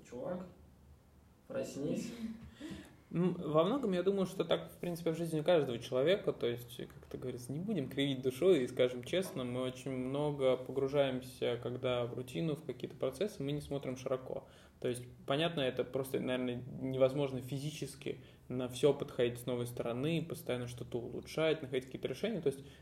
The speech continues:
Speaker 2: у нас есть автоматические какие-то уже реакции, там, привычки, которыми мы решаем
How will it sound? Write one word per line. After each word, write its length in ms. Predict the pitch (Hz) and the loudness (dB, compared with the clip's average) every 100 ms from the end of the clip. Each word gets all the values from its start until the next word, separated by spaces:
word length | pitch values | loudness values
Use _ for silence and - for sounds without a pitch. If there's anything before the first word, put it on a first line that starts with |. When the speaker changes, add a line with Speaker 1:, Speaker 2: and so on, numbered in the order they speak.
| - - | -20 -10
Speaker 2:
у 60 | - | 0
нас 200 | 147 147 | 0 2
есть 160 | 139 - | -2 -2
автоматические 680 | 143 139 139 151 143 - | 0 0 0 -4 -8 -12
какие-то 380 | - - 120 127 | -12 -10 -8 -8
уже 160 | - 120 | -6 0
реакции, 560 | 127 143 143 - - | 4 4 2 -4 -4
там, 200 | - 123 | -2 -4
привычки, 520 | 123 131 147 202 - - | 2 2 2 0 -4 -6
которыми 460 | - 117 147 127 | -4 0 0 0
мы 200 | 117 127 | -2 0
решаем 640 | 127 - - 131 127 120 | 0 -2 -2 0 0 -2